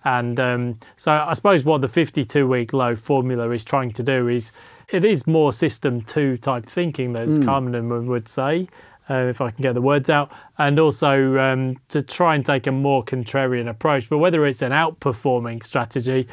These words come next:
Speaker 1: well, that largely <laughs> comes down to your ability to pick the right stocks.
Speaker 2: Yeah, I think that, and again, you raised this really important point that we, we talk about all the time. If you buy twenty-five to thirty stocks,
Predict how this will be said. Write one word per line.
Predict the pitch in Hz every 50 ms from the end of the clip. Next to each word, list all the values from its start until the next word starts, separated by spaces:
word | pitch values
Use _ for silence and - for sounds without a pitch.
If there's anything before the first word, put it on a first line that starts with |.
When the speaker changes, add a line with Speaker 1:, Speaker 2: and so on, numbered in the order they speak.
| - - - _
Speaker 1:
well, | 151 147
that | 147 143 139 143
largely | 135 151 160 160 156 - - 143 -
<laughs> | - -
comes | 170 151 147 127
down | - 147 135 127
to | 110 -
your | 139 139 131
ability | 123 117 143 135 127 117 - 139 127
to | 120 -
pick | 110 - 135 120
the | 120 127
right | 117 120 120 120 113
stocks. | - - - 147 123 110 - - -
Speaker 2:
Yeah, | - 196 208 185 156 131 123 -
I | - 170
think | 170 - 233 233 208 -
that, | 208 180 139 -
and | - 160 165 165
again, | 160 120 - 185 180 165
you | 147 151 160
raised | 139 160 180 208 220 - -
this | 180 165 - -
really | 160 160 143 156 165
important | 156 143 139 - - 143 - - 123 107
point | - - 135 127 113 -
that | 123 127 -
we, | 127 135 135 131 120 - - -
we | 135 131
talk | 117 - 143 131 -
about | 127 104 117 113 110
all | 113 117 110
the | 104 104
time. | - - 120 110 87 78 - - - - - - - - - _ _ _ _
If | 196 233 - - -
you | 196 214 240 247
buy | 208 190 190 175 160 147
twenty-five | 131 - - 160 156 139 143 139 - - 147 131 127 -
to | - 127
thirty | 123 - 139 131 117 95 104
stocks, | 92 - - - 131 107 98 - - - - -